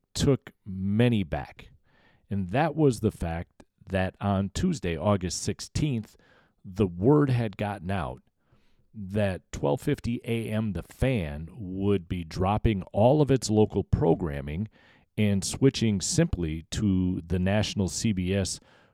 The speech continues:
broadcast, and in turn eliminating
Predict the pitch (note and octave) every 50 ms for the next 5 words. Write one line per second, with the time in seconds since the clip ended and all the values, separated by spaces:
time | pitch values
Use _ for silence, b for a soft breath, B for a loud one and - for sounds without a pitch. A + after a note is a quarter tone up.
0 | b b G2 E2+ F2+ - - F#2 F#2 G#2 A2+ A2 F#2+ - - G2 F2 D#2+ D2+ D2+
1 | D#2 - - - - - _ _ _ _ _ _ _ _ _ _ _ _ _ _
2 | _ - A2 A2 G#2 G2+ G2 F#2+ E2+ - - _ _ - B2+ B2+ A#2+ A2 - -
3 | - C#3+ C#3+ C#3 C3+ B2 - B2 A#2+ A#2+ A2+ A2 C3 D3+ D#3 C#3+ A2 F#2 F2 E2+
4 | E2 E2 E2 F2 G2+ A2